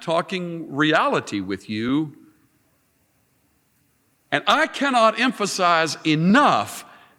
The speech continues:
the importance of those words, "Give me a church where folks in the lurch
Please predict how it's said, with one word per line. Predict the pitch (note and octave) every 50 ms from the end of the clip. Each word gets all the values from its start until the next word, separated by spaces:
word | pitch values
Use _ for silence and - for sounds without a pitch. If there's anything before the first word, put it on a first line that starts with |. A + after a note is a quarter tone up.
| _ _ _ _ _ _ _ _ _ _ _ -
the | A#2+ G#3 G#3
importance | G3 F#3 F3 - - - C#4+ D#4 D#4 C4+ G3 D3+ C#3+ C#3 - - - -
of | - D#3+ D#3 C3
those | D3 F#3+ A3 A#3 B3 G#3 F3
words, | D#3+ D#3 F#3 F#3+ F3+ D#3 C#3+ C3+ C3+ C#3 C#3 B2+ B2+
"Give | A#2+ G#2 - G3+ C#4 D#4 A#3+
me | A#3+ A#3 C4 B3 A3
a | F#3+ E3+
church | - - - - - A#3+ A#3 G3 D#3+ D3+ E3 D#3+ - - - - - - - _ _
where | - E3+ E3
folks | - - A3 A#3+ C4+ C#4 C#4+ - - - - -
in | F#3 E3+
the | D#3+ D3
lurch | D3+ D#3+ F#3+ G#3+ A#3 G3+ F3 E3 E3 E3 E3 - - - - -